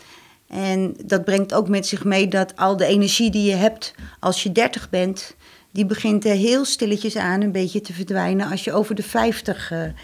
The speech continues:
heen raakt. En we zouden het zeer traumatisch voor onze zoon hebben gevonden als ons wat zou overkomen. Onze zoon altijd thuis was blijven wonen en dat hij dan nooit voorbereid was geweest op het wonen op een andere plek.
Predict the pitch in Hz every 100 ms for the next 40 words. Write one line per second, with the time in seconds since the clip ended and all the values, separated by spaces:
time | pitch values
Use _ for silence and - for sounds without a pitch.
0 | - 190 202 196 185 180 185 285 - -
1 | - - - - - - 220 226 226 226
2 | 220 - - - - 196 226 247 233 208
3 | 208 - 220 220 214 208 285 339 202 -
4 | - 190 170 190 180 185 190 196 - -
5 | 214 208 - - - _ _ _ 233 220
6 | - 208 208 185 - 196 190 - 247 226
7 | 170 220 - _ _ _ - 196 175 165
8 | 180 175 190 196 175 - - 190 254 -
9 | 170 - 165 170 - 175 175 170 170 208
10 | - - - _ 220 202 208 196 196 196
11 | 196 214 262 - - 269 240 202 180 180
12 | - 180 - 185 180 196 - - - -
13 | _ 220 214 175 170 196 190 180 180 -
14 | 190 180 185 180 - - 233 -